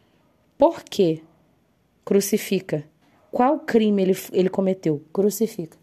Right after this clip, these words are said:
As pessoas não estavam pensando, estavam entrando no flow.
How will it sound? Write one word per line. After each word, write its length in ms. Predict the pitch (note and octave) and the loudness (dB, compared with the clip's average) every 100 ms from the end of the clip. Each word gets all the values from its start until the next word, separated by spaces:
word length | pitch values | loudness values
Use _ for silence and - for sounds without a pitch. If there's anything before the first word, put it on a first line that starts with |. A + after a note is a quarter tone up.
| _ - - - | _ -20 -14 -10
As 120 | F3+ | -6
pessoas 280 | G#3 G#3+ F#3+ | -4 -2 0
não 120 | G#3+ | -2
estavam 360 | - F3+ F#3+ | -4 -4 -4
pensando, 640 | E3 D#3+ D#3 - D3+ D3+ D#3 _ _ _ _ _ _ _ | -4 -4 -4 -8 -10 -10 -14 _ _ _ _ _ _ _
estavam 320 | - E3+ F3+ | -4 -2 -2
entrando 280 | F#3 F3+ F#3 | 0 0 0
no 120 | G3+ | 0
flow. 500 | - - F#3 F3+ F#3 | -2 0 2 2 0